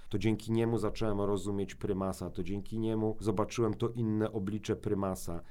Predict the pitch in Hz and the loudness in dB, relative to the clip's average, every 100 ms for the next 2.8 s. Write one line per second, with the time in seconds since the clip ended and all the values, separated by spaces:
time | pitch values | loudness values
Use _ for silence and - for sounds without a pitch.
0 | - 104 101 104 113 113 113 104 110 113 | -4 0 2 0 0 0 2 2 2 2
1 | 110 107 - 147 143 107 - - - 143 | 2 2 0 0 2 2 0 -8 0 6
2 | 151 139 135 127 - 104 - 127 | 8 8 8 6 2 0 0 -2